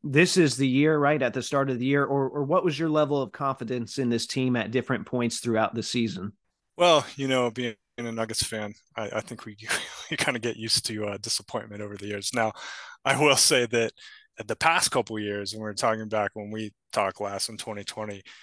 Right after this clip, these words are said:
Speaker 2: with us getting to the conference finals and then, you know, getting beaten by the Lakers, this time around, I had a lot more confidence than,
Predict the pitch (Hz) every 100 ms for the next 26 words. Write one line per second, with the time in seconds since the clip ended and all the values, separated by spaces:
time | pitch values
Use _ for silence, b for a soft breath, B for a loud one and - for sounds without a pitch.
0 | B - 110 110 110 107 117 113 110 107
1 | - 107 101 98 104 101 - 98 101 -
2 | 107 101 101 98 95 B B B B 110
3 | 107 101 110 104 101 104 98 98 - -
4 | - 104 113 104 98 110 104 104 98 95
5 | 98 147 - 110 104 - - B B -
6 | 123 131 - 139 120 113 110 107 107 104
7 | 104 107 104 113 123 113 - 113 107 117
8 | 110 107 107 98 - 107 104 101